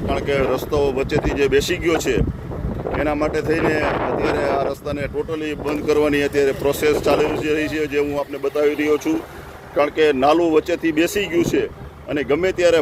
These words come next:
ભયાનક કોઈ પણ અકસ્માત થવાની તૈયારીમાં છે, એટલા માટે થઈને અત્યારે આ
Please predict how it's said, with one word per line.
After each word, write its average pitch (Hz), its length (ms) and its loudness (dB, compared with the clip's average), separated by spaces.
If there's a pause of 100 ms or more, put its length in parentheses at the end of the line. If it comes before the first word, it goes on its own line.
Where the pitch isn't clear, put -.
ભયાનક 180 400 4 (100)
કોઈ 196 200 2
પણ 175 300 0 (200)
અકસ્માત 170 460 -4
થવાની 160 340 2
તૈયારીમાં 147 460 0
છે, 127 180 0 (240)
એટલા 156 220 2
માટે 156 220 2
થઈને 151 260 2
અત્યારે 147 380 4
આ 143 360 4